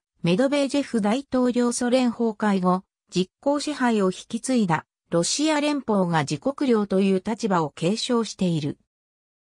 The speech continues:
東島と日本との関係はロシアになってから深まった。ソ連のミハイル・ゴルバチョフ大統領の来日成果を引き継ぐ形で、千九百九十二年からは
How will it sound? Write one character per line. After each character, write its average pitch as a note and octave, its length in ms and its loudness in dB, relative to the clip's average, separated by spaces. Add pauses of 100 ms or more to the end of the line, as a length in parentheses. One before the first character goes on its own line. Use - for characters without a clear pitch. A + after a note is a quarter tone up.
東 C#4 220 0
島 D4 220 -2
と C#4 140 -4
日 B3+ 120 0
本 C#4 240 -2
と G3+ 160 2
の E3 120 2
関 F#3 240 0
係 F#3+ 260 0
は E3 120 0
ロ F3+ 140 0
シ C4 180 -2
ア B3 80 2
に F#3+ 140 2
な G3+ 120 2
っ G#3 60 -18
て G#3+ 140 -4
か F#3 140 -2
ら D#3+ 120 0
深 - 280 -6
ま G#3 100 2
っ G3 60 -6 (100)
た。 C#3 160 -4 (560)
ソ C#4+ 160 -2
連 E4 240 0
の E3 120 0
ミ D#3+ 120 0
ハ B3 220 -2
イ C#4 120 0
ル・ C4+ 120 0
ゴ D4 140 0
ル C#4 120 0
バ B3+ 140 0
チ A3+ 100 0
ョ A#3 40 2
フ G3 180 -4
大 F#3+ 160 0
統 A#3 260 0
領 E3+ 220 2
の C#3+ 140 0
来 D#3 180 2
日 A#3+ 320 0
成 A#3 240 0
果 E3 220 0
を D3+ 160 -2 (220)
引 - 140 -20
き C4+ 140 -4
継 C#4+ 140 -6
ぐ A#3 140 0
形 F3+ 400 -6
で、 E3 200 0 (240)
千 D#4+ 260 -2
九 C4 220 0
百 - 340 -4
九 C4+ 240 0
十 G3 240 2
二 G#3 160 2
年 A3 220 2
か F#3 120 0
ら E3 140 2
は D#3 220 0